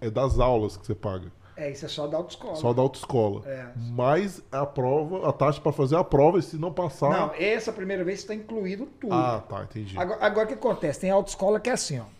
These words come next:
Speaker 2: Tem, tem umas autoescolas aí, mas eu não indico essa autoescola que faz isso, que ela deu canseiro pros meninos aí. Eu acho que até roubaram deles, vou falar a verdade. Eu até fiz um vídeo e meti o dislike ao vivo lá pra eles.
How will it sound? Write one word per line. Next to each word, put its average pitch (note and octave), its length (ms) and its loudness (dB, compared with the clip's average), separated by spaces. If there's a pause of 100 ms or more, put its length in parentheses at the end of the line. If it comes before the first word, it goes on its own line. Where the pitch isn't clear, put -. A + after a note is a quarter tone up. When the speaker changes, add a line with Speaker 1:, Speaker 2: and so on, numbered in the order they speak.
(240)
Speaker 2:
Tem, D#3+ 300 2
tem D#3+ 140 2
umas E3 240 4
autoescolas D#3 480 2
aí, F3 80 6
mas F3+ 240 2
eu F#3 80 6
não G#3+ 100 4
indico A3 320 2
essa G3 160 2
autoescola F#3+ 380 2
que - 80 -12
faz E3 240 2
isso, F#3 200 0
que A3 60 -2
ela G#3 160 2
deu G3+ 140 2
canseiro G3+ 360 -2
pros F3+ 140 -6
meninos F#3+ 400 2
aí. C#3 80 0
Eu C#3 80 0
acho C#3+ 140 -4
que - 60 -16
até D#3+ 120 -2
roubaram F3 460 4
deles, C3+ 220 -2
vou B2 100 -6
falar D3 200 -6
a C3+ 40 -6
verdade. B2 480 -6 (260)
Eu D3 80 -6
até D#3+ 180 -2
fiz F3 220 -2
um E3+ 80 2
vídeo D#3+ 260 2
e F3+ 60 2
meti F3 220 0
o G3+ 40 4
dislike F#3 480 0
ao G3+ 160 2
vivo D#3 280 2
lá D3+ 80 0
pra D3+ 160 -6
eles. A#2 240 -8